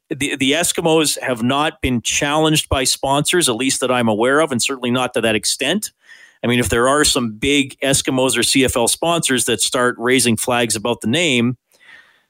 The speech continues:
uh, then it's probably gonna be looked at a, a lot quicker than it would otherwise. So anyway, seven eight zero, four nine six, zero zero six three is the number to call or text. We're gonna bring in Cam Moon, my good buddy, play-by-play voice of the Red Deer Rebels.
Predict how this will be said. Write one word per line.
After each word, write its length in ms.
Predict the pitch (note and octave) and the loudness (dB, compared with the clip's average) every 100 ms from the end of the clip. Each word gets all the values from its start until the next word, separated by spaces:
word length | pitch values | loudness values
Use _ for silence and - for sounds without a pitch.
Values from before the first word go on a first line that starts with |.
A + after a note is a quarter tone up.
| _ - | _ -18
uh, 80 | - - | -18 -12
then 640 | B1+ F#2+ B2 A#2+ C3 A#2+ | -6 -2 -2 0 0 0
it's 100 | - | 0
probably 300 | C3+ A#2+ A#2 | 0 0 0
gonna 120 | A2+ | 0
be 120 | G#2 | 2
looked 280 | G#2+ A2 - | 0 0 -2
at 260 | G#2 G2+ - | -2 -4 -4
a, 60 | B2 | -2
a 160 | F#2 | 2
lot 260 | A2 G#2+ G2 | 2 2 0
quicker 300 | - A2+ G#2+ | -4 -4 -2
than 140 | G2 | -2
it 80 | F#2+ | -2
would 120 | G2 | -2
otherwise. 540 | F2+ F2 D#2 D2+ - - _ - | -2 -2 -4 -6 -6 -8 _ -6
So 160 | - D3+ | 0 0
anyway, 280 | B2+ F2+ - - - - - - - - - | 2 0 -4 -16 -20 -18 -16 -14 -14 -14 -6
seven 260 | - E3+ | -2 0
eight 140 | E3 D3 | 2 2
zero, 180 | D3+ C#3+ | 2 2
four 220 | D3+ C#3+ | 2 0
nine 160 | B2+ | 2
six, 260 | - C3+ - | 0 0 0
zero 220 | B2 A#2 | 2 2
zero 180 | G#2+ A2+ | 2 0
six 220 | - G#2 | 0 -2
three 160 | A#2 A2+ | 0 0
is 80 | G#2+ | 2
the 40 | |
number 200 | A2 G#2 | 2 0
to 80 | F2+ | 0
call 280 | A#2 G#2+ G2 | 0 2 2
or 60 | |
text. 420 | - A2+ - - - - - - | 0 -4 -4 -6 -8 -12 -8 -2
We're 120 | F3+ | 2
gonna 160 | B3+ | 2
bring 240 | F#3+ B3+ B3 | 2 2 2
in 120 | G#3+ | 0
Cam 360 | - A#3 A3+ G3+ | 0 0 2 4
Moon, 440 | A3+ G#3+ D3 B2+ | 4 4 2 -6
my 100 | D#3 | -8
good 220 | D#3 G3+ D#3+ | -4 -2 0
buddy, 260 | G3 F3 | 0 0
play-by-play 600 | D#3 F3+ F#3 E3+ F3+ F#3 | -2 -2 0 0 0 -2
voice 280 | D#3+ F3 D3+ | 0 0 0
of 60 | D#3+ | -2
the 100 | D#3 | 0
Red 220 | F3 D#3 | -2 0
Deer 160 | D#3+ | 2
Rebels. 560 | D3+ E3 D3 - - | 2 2 2 0 -4